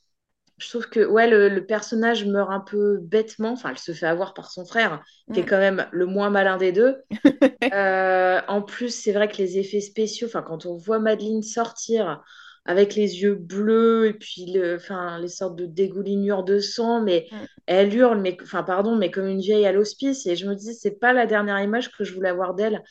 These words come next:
Speaker 2: Ouais,
Speaker 1: Il y a un
Speaker 2: c'est
Speaker 1: côté
Speaker 2: clair.
Speaker 1: assez ridiculisé et... Pff,
Speaker 2: Surtout
Speaker 1: chier.
Speaker 2: que, co-,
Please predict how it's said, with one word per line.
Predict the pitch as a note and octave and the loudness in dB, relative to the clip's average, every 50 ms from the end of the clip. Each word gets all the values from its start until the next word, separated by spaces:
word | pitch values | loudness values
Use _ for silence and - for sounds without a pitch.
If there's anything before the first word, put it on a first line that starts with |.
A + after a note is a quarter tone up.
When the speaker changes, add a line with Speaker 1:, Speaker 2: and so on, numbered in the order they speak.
| - | -8
Speaker 2:
Ouais, | - G#3+ G#3+ G#3+ A3 A3 | -2 0 2 2 2 0
Speaker 1:
Il | |
y | |
a | A3 | -4
un | |
Speaker 2:
c'est | - G#3+ G3 | -4 -8 -8
Speaker 1:
côté | - - G3+ | -2 2 2
Speaker 2:
clair. | |
Speaker 1:
assez | F#3+ A3 A3 - G#3+ | 2 2 0 -4 -2
ridiculisé | G3+ G#3+ G#3 G3+ G3 G#3 G#3 - G3+ F#3+ G3+ G3 F#3 A3 A3+ A3 F#3 | -2 -2 -2 -4 -12 -16 -16 -16 -12 -10 -10 -4 -2 0 0 0 -2
et... | E3+ - _ | -4 -8 _
Pff, | - - - - _ _ _ _ _ _ _ _ - _ _ - | -20 -20 -20 -20 _ _ _ _ _ _ _ _ -20 _ _ -4
Speaker 2:
Surtout | - - C4 A#3+ A#3+ D4+ E4+ D#4+ | 4 4 4 4 6 0 0 0
Speaker 1:
chier. | |
Speaker 2:
que, | - E4 C#4+ B3+ A#3 A3+ A3+ A3 A3 A3 - _ _ _ _ _ _ _ | 2 4 6 6 6 6 4 2 0 -4 -8 _ _ _ _ _ _ _
co-, | - | -2